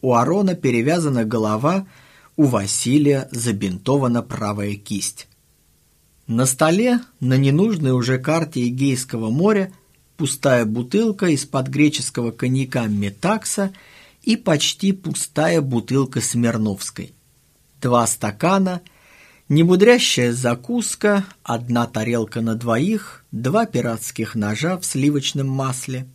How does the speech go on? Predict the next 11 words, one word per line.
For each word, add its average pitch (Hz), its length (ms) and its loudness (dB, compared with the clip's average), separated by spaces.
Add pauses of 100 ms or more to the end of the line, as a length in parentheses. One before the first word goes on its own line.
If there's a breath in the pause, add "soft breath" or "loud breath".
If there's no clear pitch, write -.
(560)
"Прости 226 500 2
меня, 117 360 2
Арончик", 113 640 -4 (500 soft breath)
Василий 190 600 0
кладёт 117 600 -2
повинную 113 600 0
голову 160 520 0
на 117 160 0
широкое 127 580 -4
плечо 98 520 -6
Арона. 98 380 -8